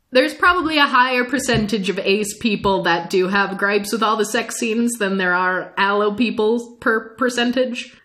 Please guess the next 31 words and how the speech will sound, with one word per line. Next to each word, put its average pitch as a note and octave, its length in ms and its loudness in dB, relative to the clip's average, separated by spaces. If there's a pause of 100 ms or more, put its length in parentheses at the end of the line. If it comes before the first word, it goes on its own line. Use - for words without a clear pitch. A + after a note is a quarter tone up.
(220)
So C#4 120 4
you're C4 220 4
putting F#4+ 280 4
an D4 80 2
ace C4+ 220 2
character G3+ 560 2
in F#3 160 0
this F3+ 140 -2
show E3+ 520 0
that F3+ 140 2
has F3 200 0
all A3 380 4
these A#3 240 0
sex G3 300 -2
scenes F3+ 340 0
and F3 120 0
all E3 100 0
this E3+ 240 0
very G3 480 0
sexually F#3+ 480 -2
charged F3+ 400 -2
content E3+ 580 -2
and F3 100 0
all D#3 120 0
these E3+ 200 0
very E3+ 280 0
sexually F#3 420 -2
charged A3+ 320 -2
comments G#3+ 640 0
like G3 320 -2
that. C4 500 2